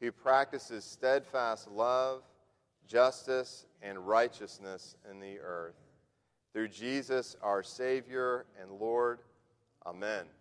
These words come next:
Well, beloved, it is my joy to share the good news of the gospel,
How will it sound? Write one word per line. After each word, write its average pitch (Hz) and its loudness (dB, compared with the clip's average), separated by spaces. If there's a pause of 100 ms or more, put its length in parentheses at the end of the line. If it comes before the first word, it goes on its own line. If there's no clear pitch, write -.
(920)
Well, 113 0
beloved, 123 8
it 131 4
is 123 2
my 120 2
joy 120 4
to 104 -2
share 123 0
the 110 -2
good 123 0
news 127 -6
of 127 -8
the 120 -4
gospel, 113 0